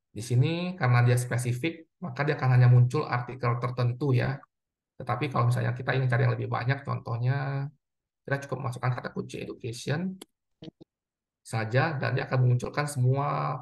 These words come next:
pencariannya. Jadi ada kurang lebih satu, satu koma delapan juta artikel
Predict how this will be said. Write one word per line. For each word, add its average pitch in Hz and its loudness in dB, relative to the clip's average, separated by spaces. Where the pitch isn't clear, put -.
pencariannya. 120 -2
Jadi 190 -4
ada 123 2
kurang 117 -4
lebih 131 -2
satu, 143 -4
satu 123 -4
koma 120 2
delapan 120 0
juta 117 -4
artikel 135 -2